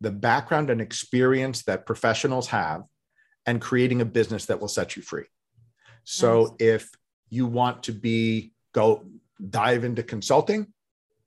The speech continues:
Speaker 1: the consultant success formula is for you. If you have a business that you feel like, you know, "I gotta shore up my foundation and, and really,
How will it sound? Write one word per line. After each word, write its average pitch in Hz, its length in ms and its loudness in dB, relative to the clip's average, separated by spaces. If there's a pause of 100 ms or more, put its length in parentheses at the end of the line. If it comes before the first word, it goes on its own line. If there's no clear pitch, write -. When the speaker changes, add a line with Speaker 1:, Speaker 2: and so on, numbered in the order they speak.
(420)
Speaker 1:
the 95 80 -10
consultant 117 460 -2
success - 380 -2
formula 101 380 -4
is 95 80 -10
for - 140 -8
you. 87 280 -6
If - 140 -12
you 98 80 -6
have 113 260 0
a 143 60 4
business 147 680 4 (540)
that 110 360 0 (320)
you 113 80 -2
feel 127 260 2
like, 120 220 2
you 139 60 0
know, 160 460 4
"I 156 140 0
gotta 170 300 0
shore 135 340 0
up 139 140 -4
my 123 140 -6
foundation 113 840 -2
and, 101 280 -10
and 101 280 -10
really, 127 460 -2